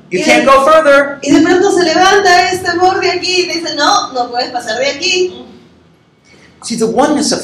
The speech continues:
Speaker 1: heart is a purity. It's a freedom type of understanding and living.
Speaker 2: Así que la idea de la unidad es una idea de pureza, de una manera de vivir.
Speaker 1: It's these sins, temptations that become like fences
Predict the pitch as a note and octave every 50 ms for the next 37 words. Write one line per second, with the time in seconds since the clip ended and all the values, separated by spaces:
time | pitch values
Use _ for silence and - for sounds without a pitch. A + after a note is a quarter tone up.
0 | - - F#3+ G3 F#3+ - A3 - - D3+ - - - - - G#3 G#3 G#3 G3+ G3
1 | G#3 - - - - - D#3 - - - - - F#3+ G#3 A#3+ C4 C4+ C#4 C#4 A#3
2 | D3+ - - C4 - - D#3 D3 D3+ - D3 D3 D3 - - - _ _ _ _
3 | - - C#3+ C#3 C#3+ - - - - E3 E3 E3+ E3+ - G#2+ F#2+ - - - -
4 | B2 B2+ C3 C#3 - - - - - - - - - B3 - B3 C4+ C#4+ C#4 C#4
5 | B3+ A#3+ A#3+ A#3 A3+ A3+ A3+ B3 C4+ D#4 D#4+ D#4 C#4+ - A3 G#3 G#3 A3 A3 G#3
6 | - - C#4 D4+ D#4 D4+ C4+ C4+ C4+ - C4 A#3+ A3+ G#3+ G3+ G#3 G#3 G3+ G3+ G3+
7 | G3 - - G3 G3 A#3 B3+ C4+ C4 C4 C4 - F#3+ F3+ F#3 G3 G#3+ A3 G3+ -
8 | F#3 F3 - G#3+ A#3 B3 B3 A#3 F#3+ - A3+ - - - - F#3+ F#3+ F3+ F3+ F3+
9 | F3 E3+ E3+ E3 - - - _ _ _ _ _ _ _ _ - - E3+ - -
10 | G3+ F#3+ E3+ - - - - C#4 D4+ D#4+ A3+ E3+ D#3+ F3 F#3 F#3 - - - -
11 | - - F#3+ F#3 F#3 - - D#3 - D3+ D3 D3 F#3 F3 E3 E3+ F3+ E3 - F3
12 | E3+ - - F#3+ F3 E3+ E3+ D#3 D3+ D3 - - - F3+ E3 D#3 E3 - - -
13 | C#3 A#2 - - -